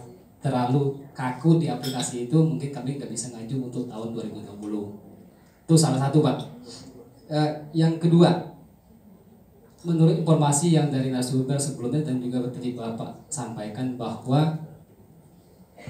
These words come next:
Krishna itu baru kebuka portalnya di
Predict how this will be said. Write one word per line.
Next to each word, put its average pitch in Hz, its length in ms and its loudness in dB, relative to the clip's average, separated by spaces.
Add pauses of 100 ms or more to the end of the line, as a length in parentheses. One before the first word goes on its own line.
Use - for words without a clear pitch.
(360)
Krishna 156 480 0
itu 196 480 -2 (160)
baru 143 480 2 (360)
kebuka 151 440 0
portalnya 135 680 -2
di 131 280 -2